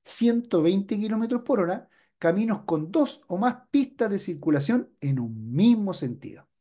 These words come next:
O sea, si tengo dos pistas en el mismo sentido,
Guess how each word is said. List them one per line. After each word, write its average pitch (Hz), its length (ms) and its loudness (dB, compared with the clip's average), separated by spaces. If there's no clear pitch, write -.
O - 60 -12
sea, 240 180 0
si 233 120 -4
tengo 208 240 0
dos 220 200 2
pistas 240 260 2
en 196 80 0
el 170 60 -2
mismo 254 400 0
sentido, 277 580 -2